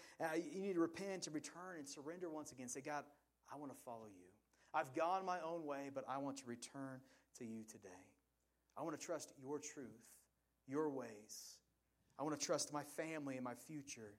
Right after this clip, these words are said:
to you." Or maybe there's a specific area that you need to turn and trust over to him, that you need to repent and turn to him. Whether it be your prosperity, your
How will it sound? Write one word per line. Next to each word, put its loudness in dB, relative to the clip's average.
to -16
you." -10
Or -4
maybe 2
there's 2
a -2
specific -2
area 0
that -6
you -4
need -2
to -6
turn -6
and -10
trust -6
over -8
to -16
him, -12
that -10
you 0
need 2
to 0
repent -2
and -6
turn -6
to -2
him. -10
Whether -4
it -2
be 0
your 2
prosperity, 2
your -2